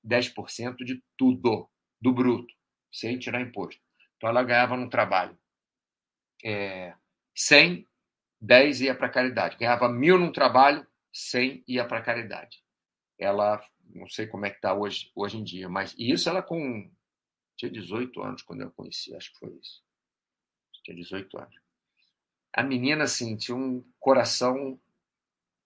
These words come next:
muito bom, uma menina muito bacana. É... Legal, a gente se dava bem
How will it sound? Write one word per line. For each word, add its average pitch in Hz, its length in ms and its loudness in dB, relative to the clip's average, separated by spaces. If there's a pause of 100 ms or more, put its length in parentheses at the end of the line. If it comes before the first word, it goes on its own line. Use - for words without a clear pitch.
(420)
muito 160 380 4
bom, 120 240 6
uma 127 160 4
menina 113 400 -4
muito 117 260 -6
bacana. 110 460 -2 (960)
É... 95 640 0 (1000)
Legal, 143 280 8
a 131 60 6
gente 120 160 -6
se 113 100 -12
dava 120 240 4
bem 101 320 -6